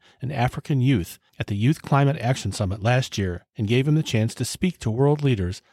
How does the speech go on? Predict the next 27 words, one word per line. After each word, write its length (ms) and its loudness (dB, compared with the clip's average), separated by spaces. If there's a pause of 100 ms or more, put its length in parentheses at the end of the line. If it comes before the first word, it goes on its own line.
(160)
about 260 -4
the 60 -14
climate 380 0
crisis. 520 -14 (680)
Loe 160 2
is 320 4
co-founder 580 2
of 100 -2
a 60 -4
startup 500 0
company 380 -4
called 380 0
G 340 2 (260)
Dash 380 0 (100)
Beetle, 360 0 (100)
which 240 -2
uses 300 2
rover 320 2
technology 680 -2
to 100 -2
help 200 -4
farmers 480 2
adapt 440 0
and 120 -4
preserve 380 0
their 140 -4
crops. 480 -2